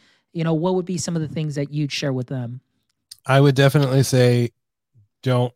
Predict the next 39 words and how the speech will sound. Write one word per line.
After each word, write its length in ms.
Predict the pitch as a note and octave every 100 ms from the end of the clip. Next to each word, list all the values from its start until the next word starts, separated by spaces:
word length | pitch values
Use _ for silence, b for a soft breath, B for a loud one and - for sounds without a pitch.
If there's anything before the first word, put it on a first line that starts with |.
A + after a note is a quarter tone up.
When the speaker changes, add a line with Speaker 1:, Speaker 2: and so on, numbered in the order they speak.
| _
Speaker 2:
y-, 100 | C#3 B2
you 180 | C#3+
can 180 | D#3+ D#3+
take 500 | D3 F3 E3+ - - _ _ _ _
inspiration 800 | D#3+ D3 - A#2 A#2 C3+ D#3+ D#3+
from 220 | D#3 C#3+ C3+
other 200 | C3+ C#3
people's 380 | C3+ C3 C3 A#2
work 300 | A#2 B2 A#2+
and 120 | G#2+
other 220 | G#2+ A2+
people's 300 | A2+ A2 G#2
bodies 400 | G2 G#2 A2 A2
of 140 | A2+
work 220 | A2+ A2+ A2
and 120 | G2
what 120 | G2+
they're 100 | G2+
doing, 340 | F#2 G2+ A2 A#2+ B B B _
but 340 | G#2+ G#2 F#2+
don't 320 | A2 A#2 A#2+
try 380 | - C3+ A#2+ A2+
to 460 | G#2 - G#2+ G#2 G2+
copy 500 | - - A#2+ G#2+ G#2
what 200 | G2 F#2+
someone 360 | - A#2 G#2+ A2
else 220 | G2+ G2
is 100 | B2+
doing. 400 | - F#2+ G2 G2+ - _
Be 100 | A#2
your 300 | A#2 C#3 B2
own, 240 | G#2 G#2+
be 220 | G2+ G#2
original, 600 | G2 F#2+ A#2 C#3 C#3 D3 - _ _ _ _ _ _
uh, 120 | F#2+
be 160 | F2+ A2
inspired 680 | G#2+ - - C#3 E3 G2 F2+
by 160 | F#2
others, 480 | G2 F#2 F#2+ A2+ -